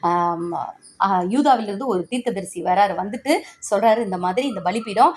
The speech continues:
வெடிக்கும், வெடிச்சு செதறும், கொ-, சாம்பல்லாம் கொட்டுண்டு போகும். இதெல்லாம் இதுக்கு அடையாளம். கர்த்தர் இதை வெறுக்கிறாருன்னு" சொல்லிட்டு கர்த்தருடைய வார்த்தையை சொல்லிட்டு போறாரு. அப்படி சொல்லும் போதே அந்த வார்த்தையை கேட்ட உடனே, "அவனை பிடியுங்கன்னு" சொல்லிட்டு தன் கையை பலிபீடத்துக்கு விரோதமா நீட்டுகிறான். நீட்டின உடனே அந்த கை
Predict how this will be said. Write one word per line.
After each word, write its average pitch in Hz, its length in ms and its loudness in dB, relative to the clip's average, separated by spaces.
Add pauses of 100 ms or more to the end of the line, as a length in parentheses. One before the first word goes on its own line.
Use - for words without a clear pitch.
(200)
வெடிக்கும், 196 480 0
வெடிச்சு 220 320 -4 (100)
செதறும், 190 580 -2 (100)
கொ-, 170 100 0 (100)
சாம்பல்லாம் 233 520 2
கொட்டுண்டு 233 400 -4
போகும். 185 200 -4
இதெல்லாம் 196 240 -4
இதுக்கு 240 340 -2 (200)
அடையாளம். 196 460 0
கர்த்தர் 196 300 -2
இதை 190 180 -2
வெறுக்கிறாருன்னு" 220 480 2
சொல்லிட்டு 196 460 -6
கர்த்தருடைய 226 360 -4
வார்த்தையை 185 360 -4
சொல்லிட்டு 247 300 -2
போறாரு. 185 500 -2 (200)
அப்படி 226 240 -2
சொல்லும் 285 400 2
போதே 240 560 2 (160)
அந்த 185 580 0
வார்த்தையை 240 440 0
கேட்ட 247 320 0
உடனே, 208 220 0
"அவனை 185 360 0
பிடியுங்கன்னு" 320 400 2
சொல்லிட்டு 208 680 -4 (160)
தன் 185 160 -2
கையை 233 360 0
பலிபீடத்துக்கு 247 540 0
விரோதமா 220 340 0
நீட்டுகிறான். 196 760 2
நீட்டின 254 280 0
உடனே 214 140 2
அந்த 170 260 0
கை 240 460 2